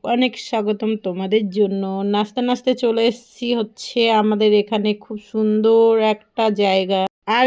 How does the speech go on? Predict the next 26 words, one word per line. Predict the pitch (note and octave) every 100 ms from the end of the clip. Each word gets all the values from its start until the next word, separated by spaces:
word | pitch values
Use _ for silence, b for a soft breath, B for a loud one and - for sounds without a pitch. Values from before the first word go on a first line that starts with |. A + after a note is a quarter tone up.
| C#4
এখানে | C#4 D4+ D#4 -
চাষবাস | B3+ B3 A#3+ C#4+ C#4 - -
ছাড়া | C#4+ C#4+ C#4+
কিছুই | A#3+ G#3+ C4 C4 G#3+
হয় | G#3+ G3+ F#3
না, | F#3
but | A3+ A3+ - G3+ A#3
এত | A#3 D#4 -
সুন্দর | C#4+ C#4+ C#4+ C4+ D4
জায়গা | C#4+ B3+ C4 C4+
কখনো | A#3 A#3 B3+ C4+ C4+ C4+
কেউ | C4 A3+
দেখেছো? | A3+ B3+ C4+ B3 G#3
যারা | G#3 A#3+ B3+
দেখোনি | C4 C4+ C4+ G#3
অবশ্যই | A3 C#4 C4+
চলে | B3+ B3+ C4
এসো। | D4 C#4 G#3
এইখানে | G#3+ A#3 A#3+ C4 B3+ A3+
ভিডিও | G#3 A3+ A#3
করার | A#3 A#3 A#3+ G#3+
অনেক | A#3 A#3+
অনেক | B3+ B3+ -
সুন্দর | G#3+ G#3+ A3
সুন্দর | A3+ A#3 G3+
জায়গা | G3 G3+